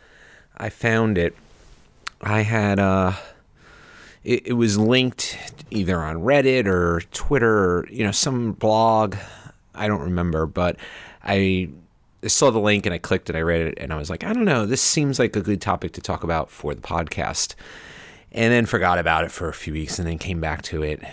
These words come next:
And that's when I started to make my realizations. So let's talk about it, shall we? The article is from success dot com, and I will link to it in the show notes for today. And it's a pretty straightforward article. Uh, some might call it clickbait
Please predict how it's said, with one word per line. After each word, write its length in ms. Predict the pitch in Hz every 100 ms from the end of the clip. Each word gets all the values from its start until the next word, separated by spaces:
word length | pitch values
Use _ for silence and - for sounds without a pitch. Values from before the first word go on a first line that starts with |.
| - -
And 340 | 90 85 82
that's 200 | 90 92
when 80 | 90
I 40 |
started 320 | 85 - 82 78
to 60 |
make 160 | 78 76
my 100 | 73
realizations. 800 | 73 71 69 73 78 - - -
So 500 | - - 95 92 92
let's 420 | 95 117 - -
talk 380 | - - 101 -
about 280 | - -
it, 100 | 64
shall 320 | - - 87 95
we? 160 | 113 107 - - - -
The 120 | 123
article 380 | 147 170 156 131
is 220 | 107 107
from 460 | - 113 101 98 98 -
success 880 | - - - - - 120 120 - -
dot 300 | - 92 -
com, 600 | - - 78 65 57 55 - - - -
and 100 | 87
I 120 | 101
will 200 | 110 107
link 340 | 90 95 82 -
to 180 | -
it 100 | 76
in 120 | - 76
the 60 |
show 300 | 71 - 71
notes 280 | 65 67 -
for 220 | - -
today. 500 | - - - 73 147 - - - - - - -
And 80 |
it's 500 | 202 202 - - - - - -
a 40 |
pretty 500 | - 277 285 196 143
straightforward 720 | 110 - 170 147 160 139 127
article. 540 | 107 104 104 123 120 127
Uh, 220 | 113 107
some 260 | - 175 160
might 200 | 143 -
call 200 | 139 113
it 160 | -
clickbait 600 | - 107 - 101 120 -